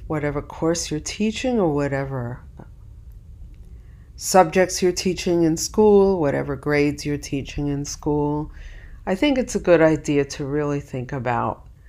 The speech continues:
what you want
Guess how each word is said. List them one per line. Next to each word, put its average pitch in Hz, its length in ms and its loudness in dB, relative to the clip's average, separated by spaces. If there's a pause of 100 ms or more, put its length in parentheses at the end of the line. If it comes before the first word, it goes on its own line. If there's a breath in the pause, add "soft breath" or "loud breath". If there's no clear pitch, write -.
(840 soft breath)
what 160 500 6 (140)
you 156 240 -4
want 147 500 -2